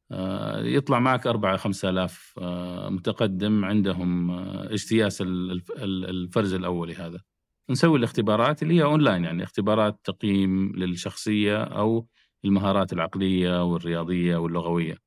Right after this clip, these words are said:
آه، فنبدأ ناخذ أعلى عشرة في المية من المجموعة هذه، نسوي معاهم المقابلات الشخصية. فبناء على هذا تشوف أنت ال-، يعني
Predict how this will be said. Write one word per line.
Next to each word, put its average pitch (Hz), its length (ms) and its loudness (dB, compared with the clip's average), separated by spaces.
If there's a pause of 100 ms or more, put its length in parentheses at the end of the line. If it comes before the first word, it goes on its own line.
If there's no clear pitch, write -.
(600)
آه، 50 1160 -8
فنبدأ 95 840 2
ناخذ 127 500 2
أعلى 113 260 4
عشرة 107 440 0
في - 100 -4
المية 104 260 4
من 98 120 4
المجموعة 98 500 2
هذه، 185 80 2
نسوي 147 260 4
معاهم 104 200 4
المقابلات 90 480 2
الشخصية. - 480 -12 (760)
فبناء 90 880 2
على 120 120 2
هذا 156 180 4
تشوف 143 280 2
أنت 135 160 0
ال-، 98 320 2
يعني 90 720 0